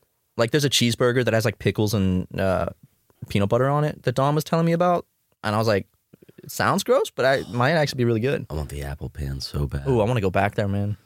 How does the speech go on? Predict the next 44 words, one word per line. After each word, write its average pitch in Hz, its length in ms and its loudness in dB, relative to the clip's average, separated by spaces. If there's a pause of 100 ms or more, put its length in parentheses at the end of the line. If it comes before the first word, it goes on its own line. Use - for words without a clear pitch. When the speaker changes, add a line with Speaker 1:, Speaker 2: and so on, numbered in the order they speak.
(120)
Speaker 1:
I 117 100 -2
could - 140 -8
fucking 95 320 0 (100)
tear 131 260 0
up 117 120 -2
one 107 80 0
of 92 40 0
those 87 100 0
burgers. 101 420 -2
Speaker 2:
Can't, 90 260 0
though. 85 160 4
I 87 40 4
was 90 100 2
bad 101 220 2
over 98 140 2
the 92 80 2
holidays, 92 480 4
and 85 120 2
I 85 80 2
gotta 85 160 2
s-, - 220 0 (100)
get 80 180 0
back 82 260 2
on 80 480 0
the 80 120 -2
whole 80 320 0 (640)
Speaker 1:
I've, 127 300 0
I 131 180 2
Speaker 2:
regiment. 101 540 0
Speaker 1:
have 131 240 0
neglected 123 500 0
training 113 380 2
from 113 180 0
the 101 60 2
start, 104 320 2
pretty 98 180 0
much. 95 260 0
I 107 40 0
still 117 220 0
haven't 110 200 2
really 101 240 2
Speaker 2:
<laughs> - 0 -
Speaker 1:
fully 123 300 2
started. 120 640 -2